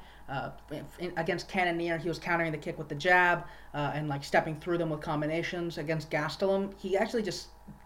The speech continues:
checked a bunch, but Gastelum's a bad kicker and kicks to the inside, obviously, 'cause of open stance. Uh, against Adesanya, actually, he had a couple of instances of just drawing his leg back when Adesanya kicked low,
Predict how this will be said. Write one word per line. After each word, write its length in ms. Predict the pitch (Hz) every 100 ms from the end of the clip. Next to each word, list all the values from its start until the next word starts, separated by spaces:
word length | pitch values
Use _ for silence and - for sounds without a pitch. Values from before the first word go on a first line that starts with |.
| -
checked 300 | - 151 -
a 60 | 196
bunch, 300 | 202 208 -
but 140 | 147
Gastelum's 380 | 151 151 175 160
a 60 | 143
bad 280 | 143 151 151
kicker 260 | 160 156
and 220 | 156 151
kicks 200 | - 151
to 80 | -
the 100 | 143
inside, 380 | 143 143 160 151
obviously, 420 | 151 151 151 160
'cause 160 | 147 151
of 80 | 147
open 240 | 147 156
stance. 380 | 156 160 160 - - - -
Uh, 220 | 165 160 160
against 360 | 196 240 220
Adesanya, 560 | - 180 180 190 190 240
actually, 280 | 233 240 226
he 40 |
had 80 | 185
a 40 | 180
couple 280 | 196 196
of 80 | 180
instances 400 | 170 170 175 180
of 80 | 170
just 180 | 165 160
drawing 320 | 165 160 160
his 140 | 156
leg 220 | 156 151 156
back 280 | 190 196
when 220 | 175 160 160
Adesanya 520 | 156 165 156 170 165
kicked 180 | 180 170
low, 240 | 170 175